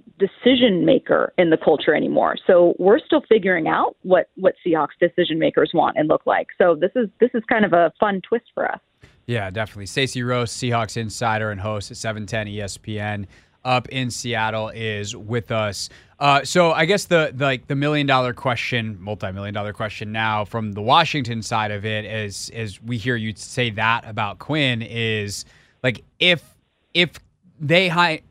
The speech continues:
Speaker 2: if the Commanders wind up hiring Quinn, how excited should fans be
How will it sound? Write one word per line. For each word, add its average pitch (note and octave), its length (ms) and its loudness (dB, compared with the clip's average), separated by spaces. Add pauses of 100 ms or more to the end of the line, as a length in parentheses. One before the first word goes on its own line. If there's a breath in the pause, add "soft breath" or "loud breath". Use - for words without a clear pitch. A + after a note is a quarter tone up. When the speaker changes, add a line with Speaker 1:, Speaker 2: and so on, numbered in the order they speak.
(100)
Speaker 2:
if C3 260 -4
the E3 80 -2
Commanders D#3+ 480 4
wind C#3 180 4
up A#2 80 0
hiring A#2+ 400 2
Quinn, A2+ 380 -2
how C3+ 300 2
excited A#2 600 -2
should A#2+ 280 -4
fans A#2 400 -2
be D3 500 -2